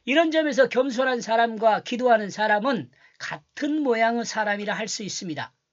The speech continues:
공감하십니까? 기도하는 사람이나 겸손한 사람은 같은 모양의 사람이에요.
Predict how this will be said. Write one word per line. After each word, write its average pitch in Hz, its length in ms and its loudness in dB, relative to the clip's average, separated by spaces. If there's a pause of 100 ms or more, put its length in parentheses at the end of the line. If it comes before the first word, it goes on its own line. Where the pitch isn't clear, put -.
(800)
공감하십니까? 208 840 -2 (800)
기도하는 196 480 -2
사람이나 190 680 -2
겸손한 220 500 -2
사람은 220 500 2 (460)
같은 302 540 -6
모양의 190 420 -4
사람이에요. 160 640 -6